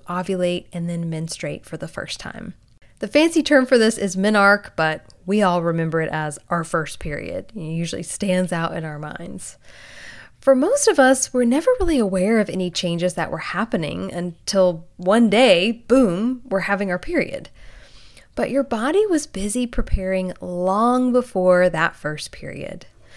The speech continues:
And those reproductive processes had to practice creating hormones like estrogen and progesterone. The cervix had to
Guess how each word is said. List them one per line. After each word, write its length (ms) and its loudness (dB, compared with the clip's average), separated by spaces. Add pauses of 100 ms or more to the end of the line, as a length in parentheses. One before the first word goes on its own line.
(200)
And 140 -2
those 300 2
reproductive 560 0
processes 640 -6
had 280 -10
to 380 -4
practice 840 -2
creating 560 -6
hormones 600 -6
like 140 -6
estrogen 540 -8
and 160 -8
progesterone. 800 -10 (460)
The 100 -2
cervix 480 2
had 260 -4
to 280 -4